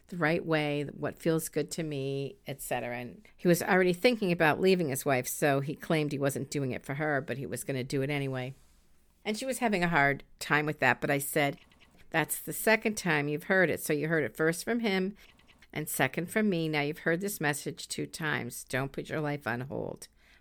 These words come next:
for him. Continue to live your life." So we talked about it a little more, and what did that mean in the scope of her life, and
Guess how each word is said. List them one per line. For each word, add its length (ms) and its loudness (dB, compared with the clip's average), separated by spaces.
for 140 -6
him. 440 -2
Continue 560 -4
to 180 -6
live 380 -4
your 140 -2
life." 480 -6
So 160 0
we 100 4
talked 300 0
about 220 4
it 40 8
a 60 6
little 240 2
more, 640 4
and 420 -2
what 200 -4
did 140 -12
that 200 -6
mean 480 -2
in 140 -4
the 100 -4
scope 400 0
of 140 -12
her 160 -10
life, 680 0
and 220 -10